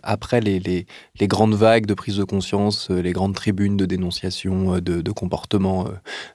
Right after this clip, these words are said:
euh, qui ne sont plus jugés tolérables alors qu'ils étaient acceptés jusque-là, euh, c'est que, euh, certes, ces dénonciations interviennent, il y a du bruit médiatique autour, mais que derrière, concrètement, les choses, parfois, ont du mal à changer. C'en est où dans la B D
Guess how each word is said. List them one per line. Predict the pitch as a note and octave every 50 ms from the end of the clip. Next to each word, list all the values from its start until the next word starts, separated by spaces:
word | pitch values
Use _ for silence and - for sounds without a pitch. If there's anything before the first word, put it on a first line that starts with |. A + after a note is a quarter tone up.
| -
euh, | - F#2+ F2+ F#2 F#2+
qui | - - -
ne | G2
sont | - - G2+ G2 F2+ F2 F#2 - _ -
plus | - B2 B2 A#2
jugés | G#2 G#2 G2 G2+ G#2+ G2+
tolérables | - G2+ F#2+ F#2+ G2 G#2+ G2+
alors | F#2 E2+ -
qu'ils | - F#2+ F#2
étaient | F2+ D#2 - F2
acceptés | F2 - - F#2 F2+ - - F#2
jusque-là, | F#2 F2+ - - - A2 A2 C3 D#3 D#3 - - - - - - -
euh, | G#2 G#2 G2 F#2+ F#2
c'est | - - - C3+
que, | A2+ - - C3+
euh, | D3 D3+ G2+ G#2 A2 G#2 G2+ G2 F#2+ F#2 F#2 F2
certes, | - - - D#3+ D3+ -
ces | - - A2+
dénonciations | G#2+ G#2 G#2 G2+ - A2 G2+ - - A#2 G#2+ G2+ F#2+ F#2 F2+ - - - -
interviennent, | G#2 G2+ - F2 E2+ F2 G#2 B2+ D3+ D#3+ C3+ G#2+
il |
y | C#3 E3+
a | F2+
du | F2 - F#2+
bruit | F2+ G2 G2+ A#2
médiatique | A#2+ A#2 F#2 G2+ G2 - - G#2+ -
autour, | G#2 - - D#3+ E3+
mais | C#3+ G#2+
que | - G#2+
derrière, | F#2+ G2 G#2 G2+ G2+ A2+ C#3 C#3 -
concrètement, | - B2+ G#2+ - G#2+ G2 - C#3+ D3
les | A#2
choses, | G2+ - - C#3+ C#3
parfois, | - G#2 - - C#3+ B2+
ont |
du | G#2+ G2+
mal | G#2+ A2+ A#2+
à | G#2
changer. | G2 - - A#2 G#2+ G2+ G2 F#2+ - - - - - - - -
C'en | G2 - - C3+ B2+
est | A2
où | G#2+ B2
dans | B2+ A2
la | G2 F#2
B | F2+
D | F2+ F2+ F#2+